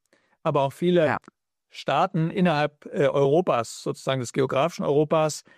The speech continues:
Speaker 1: ähm, eine Form von Zusammenarbeit gibt, die es auch nicht in Ansätzen irgendwo anders in der Welt gibt. Ähm, also nicht in
Speaker 2: Ja.
Speaker 1: Afrika, nicht in Asien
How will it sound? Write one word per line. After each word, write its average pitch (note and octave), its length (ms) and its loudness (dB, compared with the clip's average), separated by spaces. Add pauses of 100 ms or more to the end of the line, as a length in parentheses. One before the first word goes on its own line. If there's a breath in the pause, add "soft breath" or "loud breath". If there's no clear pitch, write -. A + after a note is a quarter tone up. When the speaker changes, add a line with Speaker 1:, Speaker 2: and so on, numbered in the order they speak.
(440 soft breath)
Speaker 1:
ähm, D3+ 380 2
eine F3 300 0
Form E3+ 240 0
von F#3+ 140 0
Zusammenarbeit D#3+ 920 0
gibt, F3 340 -2
die E3 120 0
es D3 240 -2 (320)
auch E3 160 2
nicht F3 140 6
in E3 80 4
Ansätzen F#3+ 500 2
irgendwo E3+ 240 4
anders D#3+ 260 0
in C#3+ 80 -2
der A#2 120 -2
Welt A#2 220 -4
gibt. - 340 -10 (100)
Ähm, - 360 -2
also C#3 200 -2
nicht C#3 160 0
in C#3 60 2
Speaker 2:
Ja. C#3 100 2
Speaker 1:
Afrika, F3 400 0
nicht D3+ 160 -2
in D3 100 -2
Asien E3+ 560 2